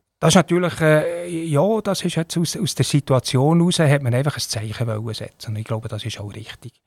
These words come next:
Man hat einfach etwas wollen, wollen machen, ein Zeichen setzen nach aussen. Ich glaube, das ist auch das, was man kann machen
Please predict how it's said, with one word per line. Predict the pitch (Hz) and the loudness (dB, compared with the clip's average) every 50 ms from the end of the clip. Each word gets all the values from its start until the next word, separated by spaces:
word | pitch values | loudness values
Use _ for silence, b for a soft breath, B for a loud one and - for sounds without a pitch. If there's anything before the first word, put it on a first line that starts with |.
| _ _ _ | _ _ _
Man | |
hat | 113 - | -14 -12
einfach | 101 113 - 120 | -12 -10 -10 -10
etwas | 117 - - - - - | -10 -8 -10 -10 -6 -4
wollen, | 110 107 107 113 104 B B B B B _ 117 | -4 -4 -4 -4 -8 B B B B B _ -6
wollen | 117 113 110 104 110 | -2 -2 0 2 4
machen, | 120 143 143 - - - | 4 4 4 2 -2 -4
ein | 147 127 | -4 -4
Zeichen | - - - 110 123 135 - - 131 | -4 -6 -6 -4 -4 -2 -2 -4 -4
setzen | - 127 123 - - - - 120 B B B B B B B B _ | -4 -8 -10 -12 -8 -6 -6 -6 B B B B B B B B _
nach | _ - _ - | _ -20 _ -2
aussen. | 135 156 143 - - - 151 139 B B B B | 0 0 0 0 2 4 2 2 B B B B
Ich | - | 2
glaube, | - 135 120 127 131 | 6 6 6 8 6
das | 127 - | 6 6
ist | |
auch | 135 131 | 6 6
das, | 131 131 123 135 147 - - | 6 4 4 4 4 4 4
was | 135 | 4
man | 127 117 | 2 4
kann | - 127 120 | 2 2 2
machen | 131 151 156 - - - 160 | 2 0 -2 -6 -4 -2 -2